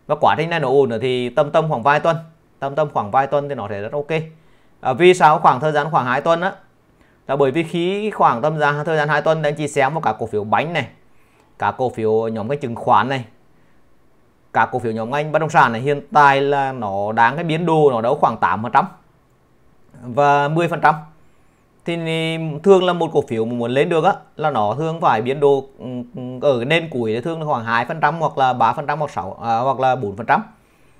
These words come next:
Thì tầm hai tuần thì nó thường là khoảng đủ thời gian để mà những cổ phiếu đó hấp thu nguồn cung và nó thu hẹp cái biên độ ở phía sau. Ở đấy là mình đang nói về tổng quan chung như vậy anh chị nhé. Thì nó sẽ khoảng như vậy là nó sẽ ok hơn. Đấy thì, và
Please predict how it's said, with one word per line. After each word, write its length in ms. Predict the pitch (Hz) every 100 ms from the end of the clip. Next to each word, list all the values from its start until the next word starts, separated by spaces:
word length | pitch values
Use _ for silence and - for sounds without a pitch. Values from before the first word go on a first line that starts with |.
| _ _ _
Thì 140 | 165 165
tầm 240 | 180 170
hai 160 | 147 147
tuần 280 | 175 175
thì 100 | 170
nó 180 | 160 113
thường 240 | 160 160 160
là 60 |
khoảng 200 | 160 123
đủ 200 | 143 131
thời 160 | 156 147
gian 280 | 131 135 147
để 200 | 127 110
mà 140 | 113
những 220 | 120 113
cổ 120 | 113
phiếu 140 | 107 101
đó 100 | 101
hấp 120 | 139
thu 160 | - 139
nguồn 180 | 147 143
cung 220 | 139 131
và 120 | 156
nó 240 | 139 98 110 107 - _ _
thu 140 | - 160
hẹp 180 | 160 131
cái 80 |
biên 160 | 127 147
độ 160 | 139 113
ở 40 |
phía 80 | 101
sau. 220 | - 135 - - _ _ _ _ _ _ _ _
Ở 200 | - 123
đấy 100 | 117
là 80 | 147
mình 120 | 160
đang 120 | 160
nói 160 | 120 101
về 280 | 107 110 107
tổng 160 | 135 113
quan 140 | 107 143
chung 140 | 147
như 80 | 151
vậy 100 | 135
anh 80 | 139
chị 80 |
nhé. 120 | 147 185 - - - - -
Thì 80 |
nó 180 | 123 107
sẽ 100 | 120
khoảng 280 | 113 135 104
như 60 | 117
vậy 140 | 139
là 80 | 131
nó 100 | 110
sẽ 100 | 107
ok 220 | 107 127
hơn. 200 | 143 175 165 - _ _ _ _ _ _ _ _ _
Đấy 120 | 107 110
thì, 440 | 139 139 135 131 127 123 117
và 360 | 147 147 143